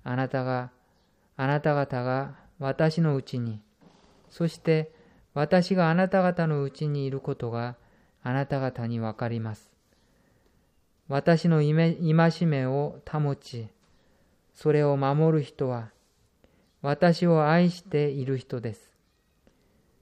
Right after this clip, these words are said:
私を愛している人は、私の父に愛され、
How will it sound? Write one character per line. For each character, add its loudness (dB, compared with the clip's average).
私 2
を 6
愛 4
し -12
て 0
い -2
る -4
人 -6
は、 -6
私 0
の 2
父 -6
に 0
愛 0
さ -4
れ、 -8